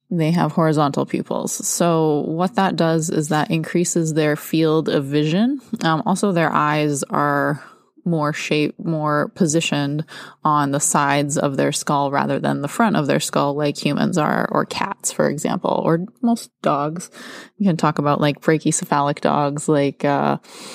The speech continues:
pugs and Boston Terriers and stuff like that. And then they can get some pretty funny eyeballs. But I love those dogs, so I'm not, I'm not judging.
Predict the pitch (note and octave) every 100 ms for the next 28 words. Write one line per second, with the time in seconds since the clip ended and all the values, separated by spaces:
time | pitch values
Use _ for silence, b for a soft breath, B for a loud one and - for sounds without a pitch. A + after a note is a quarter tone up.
0 | B B B B B B _ _ _ -
1 | - E3 D#3 D3+ D3 C#3+ C#3+ D3+ D3+ -
2 | B B - F3+ D3 D3+ - - D3 C#3+
3 | C#3+ C#3 C#3 D3+ - - - - - -
4 | - - - G3 F#3 E3+ - - D3+ C#3+
5 | C#3 D3+ C#3+ - C#3+ C#3 - - B B
6 | B B - D#3 D3+ D3 D#3 D3+ C#3+ C#3+
7 | C#3+ C#3+ - - b b - - F3 D#3+
8 | E3 C#3+ C3+ - - D#3 - C#3+ C#3 D3+
9 | D3 D3 C#3 C3+ D3+ C#3 - C#3+ C#3+ D3